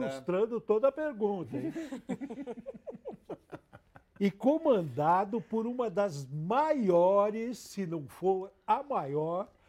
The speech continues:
apresentadora da televisão brasileira.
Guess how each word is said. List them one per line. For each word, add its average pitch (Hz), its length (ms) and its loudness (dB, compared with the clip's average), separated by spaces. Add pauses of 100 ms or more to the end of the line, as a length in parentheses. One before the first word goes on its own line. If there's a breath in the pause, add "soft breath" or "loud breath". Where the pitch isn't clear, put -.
(220 soft breath)
apresentadora 170 1500 -4 (440 soft breath)
da 147 100 0
televisão 147 760 -2
brasileira. 135 800 -8